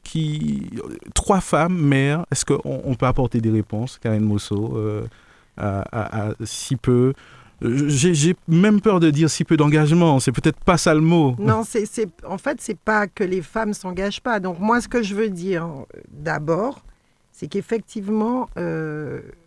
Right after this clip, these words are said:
Speaker 2: les choses a-, s'améliorent. Hein, aujourd'hui, c'est mieux qu'hier, c'est mieux qu'avant-hier,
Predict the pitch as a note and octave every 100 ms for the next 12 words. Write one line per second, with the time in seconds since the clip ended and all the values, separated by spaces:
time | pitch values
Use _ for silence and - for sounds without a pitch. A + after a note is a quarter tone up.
0 | _ _ _ _ _ - E3+ G3 - B3
1 | B3 - - G#3 G3+ - - C4 A#3 A3
2 | E3+ E3+ D3 D3+ - _ _ _ _ -
3 | D#3+ D3 F#3+ G3 G3 G3 F#3 G3+ A#3 A#3
4 | G#3 F3+ G3 A3+ - G3+ F3+ D#3 F3 -
5 | D#3+ E3+ G3+ G3+ F3 D#3 D3+ - F3+ B3